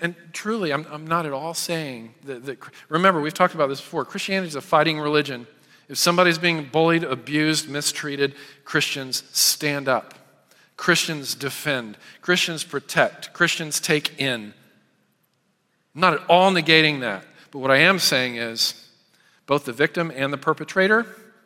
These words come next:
both have access to this. And if you say otherwise, you've subtracted from Christ and you've subtracted yourself from Christ.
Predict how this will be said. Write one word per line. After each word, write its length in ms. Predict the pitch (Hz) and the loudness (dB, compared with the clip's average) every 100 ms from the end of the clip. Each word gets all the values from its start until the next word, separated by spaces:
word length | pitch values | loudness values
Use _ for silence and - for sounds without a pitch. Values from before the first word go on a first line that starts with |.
| _ | _
both 220 | 156 156 156 | -2 -2 0
have 160 | 135 | -4
access 440 | 120 110 - 87 - | -4 -8 -10 -14 -16
to 100 | 90 | -18
this. 320 | - - - _ _ _ _ _ _ _ _ _ _ _ _ _ _ _ _ _ - | -20 -20 -20 _ _ _ _ _ _ _ _ _ _ _ _ _ _ _ _ _ -2
And 80 | 147 | 0
if 100 | 147 | 0
you 80 | |
say 300 | 139 - 175 | 2 6 8
otherwise, 500 | 185 202 202 226 208 | 8 8 8 8 6
you've 140 | 170 143 | 2 0
subtracted 540 | 147 - 175 185 185 | -2 4 4 4 -4
from 160 | - 190 | -10 -2
Christ 320 | 190 175 170 | 4 4 2
and 100 | 151 | -4
you've 100 | 131 | -8
subtracted 520 | - - 143 131 127 | -12 -4 -2 -2 -8
yourself 320 | 117 - 113 - | -10 -8 -8 -10
from 200 | 110 101 | -16 -18
Christ. 540 | - - - - | -20 -20 -20 -20